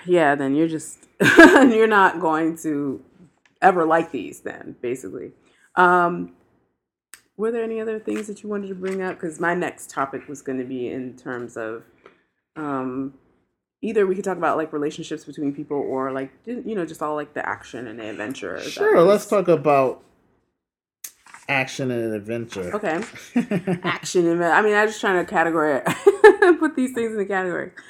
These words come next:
Speaker 1: So, um, okay, yeah, so I broke down kind of, like, and I'm, I'm, I'm sure I'm missing maybe something, but, like, one, two, three, four, like, five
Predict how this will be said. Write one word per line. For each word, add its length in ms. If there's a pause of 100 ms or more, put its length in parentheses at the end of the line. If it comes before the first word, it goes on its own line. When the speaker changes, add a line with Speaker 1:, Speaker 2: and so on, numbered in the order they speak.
(260)
Speaker 1:
So, 400
um, 760 (600)
okay, 320
yeah, 220
so 140
I 180
broke 320
down 280
kind 240
of, 100
like, 420 (720)
and 180
I'm, 260
I'm, 220 (220)
I'm 360
sure 260
I'm 220
missing 360
maybe 220
something, 360
but, 160
like, 200
one, 200
two, 160
three, 200
four, 420
like, 180
five 640